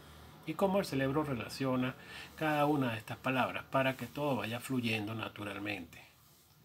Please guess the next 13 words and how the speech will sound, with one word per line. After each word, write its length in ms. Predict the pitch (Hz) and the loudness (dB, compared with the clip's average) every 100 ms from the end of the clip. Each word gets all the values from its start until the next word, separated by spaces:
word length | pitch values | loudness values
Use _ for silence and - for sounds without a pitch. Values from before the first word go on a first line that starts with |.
| - - - - - - - - | -20 -20 -20 -20 -20 -20 -20 -8
Segundo 1000 | - 131 147 143 165 160 156 120 104 - - - - _ - - - - - | -2 2 2 6 6 6 6 2 -2 -12 -18 -20 -20 _ -20 -18 -16 -16 -12
cosa 280 | - 127 147 | -8 -2 0
que 120 | 135 | 2
necesito, 540 | 127 110 - 113 - - - - - - - - - - - _ | 0 -2 -4 -6 -6 -16 -20 -20 -20 -20 -20 -20 -20 -20 -20 _
una 240 | 151 143 131 | -2 0 2
semilla. 480 | 131 110 101 - - - - - - - - - - - - | 0 -2 -2 -4 -10 -10 -20 -20 -20 -20 -20 -20 -20 -20 -10
¿Una 180 | 139 165 | -2 -2
semilla 380 | 175 151 143 156 | 0 0 2 2
de 140 | 143 | 2
qué? 180 | 196 240 - - - - - - - 104 | -2 -4 -8 -20 -18 -18 -18 -20 -16 -10
Puede 180 | 104 | -8
ser 260 | 104 107 104 | -6 -6 -6
de... 600 | 110 113 110 104 98 | -4 -2 -2 -4 -4